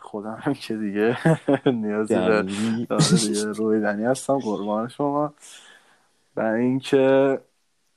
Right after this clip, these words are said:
Speaker 1: همونجوری که می‌دونید، بی سانسور یه پادکستی که قراره نظرهای شخصیمون رو،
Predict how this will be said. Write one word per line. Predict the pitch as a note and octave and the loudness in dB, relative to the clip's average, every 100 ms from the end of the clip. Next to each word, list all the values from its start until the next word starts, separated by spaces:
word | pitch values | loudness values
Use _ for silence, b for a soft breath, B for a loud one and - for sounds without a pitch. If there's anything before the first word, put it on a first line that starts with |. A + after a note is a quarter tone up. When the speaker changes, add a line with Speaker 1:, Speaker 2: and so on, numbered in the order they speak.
| - | -2
Speaker 1:
همونجوری | C3+ C#3 C#3 D3 | 0 0 0 -2
که | C#3+ D3+ | 0 -2
می‌دونید، | C#3 C3 A#2+ A#2+ B2+ D3+ D3+ - B2 - | -2 -2 -2 -2 -2 -6 -8 -20 -20 -6
بی | A#2 A2+ | -4 -2
سانسور | - A#2+ A2+ - B2+ | -2 -4 -4 -2 0
یه | B2 | 2
پادکستی | B2 A2+ G#2+ A2+ A2+ - A#2 | 2 0 0 -2 -2 -2 -4
که | A2+ A#2+ | -2 0
قراره | A2 G#2 A2+ | 4 4 2
نظرهای | A#2 G2+ G#2 G2+ G2 G#2+ A#2 A#2+ | 0 -2 -2 -4 -2 -2 -4 -4
شخصیمون | - F#2+ - - A2 A2+ A#2 | -4 -4 -4 -8 -8 -4 -2
رو، | A#2 A#2 | 0 -2